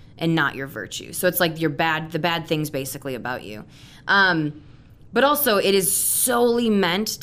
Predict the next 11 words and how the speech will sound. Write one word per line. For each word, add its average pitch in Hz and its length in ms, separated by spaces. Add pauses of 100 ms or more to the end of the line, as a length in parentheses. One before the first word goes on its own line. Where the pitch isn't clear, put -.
to, 180 400 (360)
to 175 120
understand 165 680
that 151 100
vice 151 240
better 147 300
so 156 180
that 143 140
it 135 80
can 151 120
be 135 300